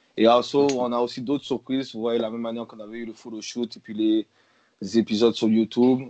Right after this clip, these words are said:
Speaker 1: By the way, follow our page, Le New Gentleman on YouTube. Subscribe and hit that bell button to get all the notification on it. Euh,
Speaker 2: Mhm.
Speaker 1: mais oui, on a, on va avoir quelque chose, un, un petit changement qui va se faire sur Le New Gentleman.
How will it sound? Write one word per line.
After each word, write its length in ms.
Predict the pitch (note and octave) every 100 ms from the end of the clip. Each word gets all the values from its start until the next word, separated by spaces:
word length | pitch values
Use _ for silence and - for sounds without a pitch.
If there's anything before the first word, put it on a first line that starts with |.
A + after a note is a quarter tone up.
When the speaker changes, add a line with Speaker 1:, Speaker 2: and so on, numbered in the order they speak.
| -
Speaker 1:
By 220 | A2 B2+
the 40 | C3+
way, 320 | C3+ C#3+ D3
follow 320 | - D3 C#3+ C#3
our 220 | C3+ C3
page, 500 | D3 C#3+ C#3+ B2+ -
Le 140 | A2+ C3
New 160 | C3+
Gentleman 480 | A#2+ B2 B2 B2 B2 C3
on 200 | B2 B2+
YouTube. 440 | B2 - C3+ B2
Subscribe 720 | - A#2+ - - B2 B2 B2+ C3 _ _ _ _
and 180 | A2 A#2 A2+
hit 480 | B2+ B2+ - _ _ A2
that 220 | A2+ A2+ A2+
bell 420 | A#2+ G#2+ C3 C3+
button 500 | A#2 A#2+ A#2+ - A2+
to 120 | - A2
get 140 | A2+ -
all 160 | A2
the 60 | A2
notification 720 | G#2+ - - G#2 A2 G#2+ A#2
on 120 | A#2 B2
it. 140 | C3 _ _ _ _ _ _ _
Euh, 240 | G#2+ G#2 A2
Speaker 2:
Mhm. 20 |
Speaker 1:
mais 120 | A2+
oui, 200 | B2 C3+
on 160 | B2+ B2+
a, 100 | B2
on 80 | A#2+
va 80 | B2
avoir 180 | C3
quelque 140 | C#3 A#2
chose, 200 | C3+ B2+
un, 220 | B2 A#2+
un 60 | A#2+
petit 160 | - B2+
changement 320 | C#3 B2 C3+
qui 100 | B2+
va 120 | A#2
se 60 | -
faire 140 | B2
sur 100 | B2
Le 60 | A2+
New 160 | A#2
Gentleman. 640 | A2 A2+ A#2 A2 A2+ B2+